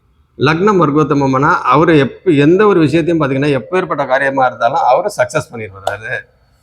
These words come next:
அதே மாதிரி சந்திரன் வர்க்கோத்தமம் ஆனா, அவங்க பாத்தீங்கன்னாக்க, இந்த டிராவல், பிரயாணம் பண்றாங்க இல்லைங்களா, அந்த டிராவல்ல பாத்தீங்கன்னாக்கா, அவங்களுக்கு டிராவல் மூலியமா அவங்களுக்கு நிறைய சாதிப்பாங்க,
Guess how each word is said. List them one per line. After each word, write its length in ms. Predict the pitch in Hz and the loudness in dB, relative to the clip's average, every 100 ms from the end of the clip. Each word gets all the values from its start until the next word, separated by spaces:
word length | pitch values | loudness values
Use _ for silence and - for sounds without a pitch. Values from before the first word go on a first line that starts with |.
| _ | _
அதே 240 | 120 175 180 | -2 0 0
மாதிரி 320 | 127 131 - - | 0 -2 -6 -6
சந்திரன் 640 | 151 175 202 202 170 - | -2 -2 0 0 0 0
வர்க்கோத்தமம் 540 | 131 139 160 143 123 | -2 0 -2 -2 -2
ஆனா, 440 | 113 110 123 127 - _ - | -2 -2 -4 -4 -16 _ -4
அவங்க 240 | 147 175 | -2 2
பாத்தீங்கன்னாக்க, 460 | 156 127 123 113 113 135 139 - _ _ _ _ _ _ _ _ - - _ _ _ _ _ _ _ _ _ _ _ _ | 0 0 -2 -2 0 -2 -2 -14 _ _ _ _ _ _ _ _ -20 -20 _ _ _ _ _ _ _ _ _ _ _ _
இந்த 160 | 147 139 | -2 0
டிராவல், 640 | 117 160 170 156 113 - | 0 2 2 0 -4 -6
பிரயாணம் 420 | 151 175 185 185 | -2 0 0 -2
பண்றாங்க 260 | 170 160 156 | -4 -4 -4
இல்லைங்களா, 300 | 151 156 196 123 | -4 0 0 0
அந்த 260 | 107 123 156 - | -4 -4 -4 -2
டிராவல்ல 480 | 135 165 185 175 165 | 0 2 0 -2 -4
பாத்தீங்கன்னாக்கா, 400 | 139 135 127 127 | -4 -4 -4 -2
அவங்களுக்கு 500 | 151 135 143 139 151 190 | -2 0 -2 -6 -8 -4
டிராவல் 280 | 135 165 175 | 0 2 0
மூலியமா 320 | 143 135 143 - | -2 -8 -6 -4
அவங்களுக்கு 460 | 135 139 135 180 | -2 -4 -6 -10
நிறைய 300 | 170 127 160 165 175 _ _ _ _ - 147 | -6 -2 0 0 -2 _ _ _ _ -2 0
சாதிப்பாங்க, 680 | 165 143 127 123 127 139 | 0 -2 -4 0 0 -2